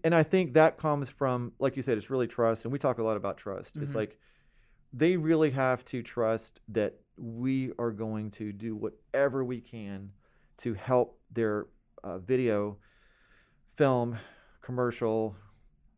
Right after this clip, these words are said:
Speaker 1: series do what it's supposed to do through
Speaker 2: Mm-hmm.
Speaker 1: audio, right?
Speaker 2: Right.
Speaker 1: And you're right. It is, it's like, "Well, how do I know you're gonna give it your best? How do I know you're gonna really, you know, find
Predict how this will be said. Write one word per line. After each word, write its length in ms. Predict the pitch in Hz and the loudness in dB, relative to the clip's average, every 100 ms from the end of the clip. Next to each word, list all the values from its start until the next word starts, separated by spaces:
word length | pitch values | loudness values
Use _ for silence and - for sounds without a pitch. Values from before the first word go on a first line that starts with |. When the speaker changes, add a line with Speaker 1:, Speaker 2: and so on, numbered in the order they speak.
| _ _ _ | _ _ _
Speaker 1:
series 760 | - - 143 123 113 107 104 - _ _ _ _ 104 | -12 0 4 4 4 0 -4 -12 _ _ _ _ -2
do 240 | 143 143 | 4 4
what 140 | 131 120 | 4 2
it's 120 | - | 0
supposed 380 | - 123 107 - | -4 -4 -4 -6
to 100 | 101 | -4
do 340 | 104 98 87 - | -2 -2 -4 -10
through 140 | - 120 | -4 -2
Speaker 2:
Mm-hmm. 80 | 87 | 0
Speaker 1:
audio, 320 | 76 64 - _ _ | -2 -6 -12 _ _
right? 240 | 110 110 - | -6 -4 -6
Speaker 2:
Right. 280 | - 135 131 - _ _ | -4 -4 -4 -10 _ _
Speaker 1:
And 520 | 131 131 127 123 120 110 | 2 4 4 2 0 -2
you're 120 | 139 | 0
right. 300 | 135 135 95 - | 6 6 4 2
It 160 | 135 143 | 4 6
is, 280 | 160 135 - | 8 6 2
it's 200 | 127 - | 0 4
like, 200 | 131 120 | 2 2
"Well, 380 | 127 147 143 - - | 0 4 4 2 -8
how 180 | - 135 | -10 -4
do 100 | 143 | -2
I 40 | 151 | -2
know 100 | 147 | -2
you're 100 | 143 | -6
gonna 180 | 139 | -8
give 260 | 120 120 120 | -10 -10 -10
it 40 | 127 | -10
your 120 | 127 | -8
best? 300 | 123 127 - | -4 -4 -4
How 100 | 123 | -6
do 60 | |
I 40 | 135 | -6
know 100 | 135 | -6
you're 120 | 127 | -8
gonna 160 | 120 113 | -10 -10
really, 300 | 120 120 117 - | -8 -8 -10 -12
you 80 | |
know, 100 | 107 | -10
find 360 | 98 - 117 113 | -10 -8 -8 -6